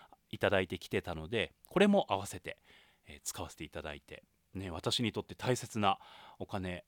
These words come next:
をね、このスーツ作る時に使わせていただきました。先日ね、できましたよと連絡いただいて、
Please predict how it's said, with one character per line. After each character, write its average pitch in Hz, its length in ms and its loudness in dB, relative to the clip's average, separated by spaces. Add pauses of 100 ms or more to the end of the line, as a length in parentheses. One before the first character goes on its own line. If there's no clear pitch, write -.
(100)
を 98 120 -8
ね、 123 200 -6 (1500)
こ - 120 -6
の 110 180 -2 (360)
ス - 160 -2
ー 95 40 0
ツ 85 260 -10
作 - 200 -4
る 123 80 -2
時 110 220 -6
に 78 140 -8 (280)
使 - 180 -6
わ 82 100 -4
せ - 60 -16
て - 80 -10
い 80 60 -8
た 113 120 4
だ 101 100 2
き 104 120 -2
ま 92 160 4
し - 140 -6
た。 80 380 0 (520)
先 190 220 8
日 170 220 4
ね、 107 260 8 (160)
で 120 120 8
き - 80 0
ま 135 100 10
し - 60 2
た 113 80 4
よ 104 140 8
と 98 80 -4
連 104 200 4
絡 104 220 4
い 95 60 -2
た 101 140 4
だ 101 160 6
い 95 60 0
て、 113 560 6